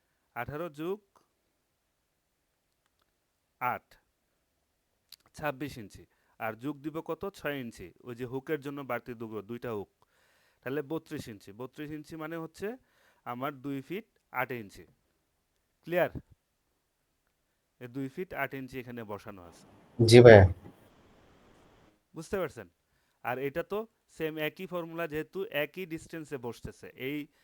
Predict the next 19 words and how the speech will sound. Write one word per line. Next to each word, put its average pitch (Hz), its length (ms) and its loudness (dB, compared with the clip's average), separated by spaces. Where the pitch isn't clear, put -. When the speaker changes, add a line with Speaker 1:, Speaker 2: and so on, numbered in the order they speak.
Speaker 1:
রিং, 139 380 -10
এই 147 400 -4
টাইগুলা, 151 800 -4
এখানে 127 320 -14
যে 135 120 -14
টাইটা 123 380 -8
দেখাইছে, 107 600 -14
এই 117 140 -16
টাইটা, 131 500 -8
এইটা 131 320 -6
যেখানে 160 340 -10
বসতেছে, 160 680 -12
এটাও 160 460 -6
একই 151 360 -8
জায়গায় 139 280 -4
বসতেছে। 101 540 -14
এটা 123 260 -8
বাহিরের 139 460 -4
দিকে 185 300 -10